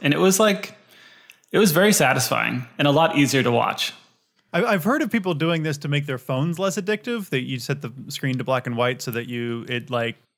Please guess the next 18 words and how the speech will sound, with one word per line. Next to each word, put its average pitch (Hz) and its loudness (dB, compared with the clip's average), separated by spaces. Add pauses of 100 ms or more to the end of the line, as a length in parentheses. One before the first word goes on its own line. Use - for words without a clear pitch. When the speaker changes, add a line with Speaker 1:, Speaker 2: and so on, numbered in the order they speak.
(160)
Speaker 2:
supposedly, 127 -2
like, 120 -2
you 123 -2
don't 117 -2
get - -6
the 117 -4
big 110 -2
dopamine 123 -2
hit 120 -4
when 120 -6
you 120 -4
look 120 -4
at 123 -8
your 117 -6
phone. 127 0
But 123 0
you're, 202 4
like, 151 2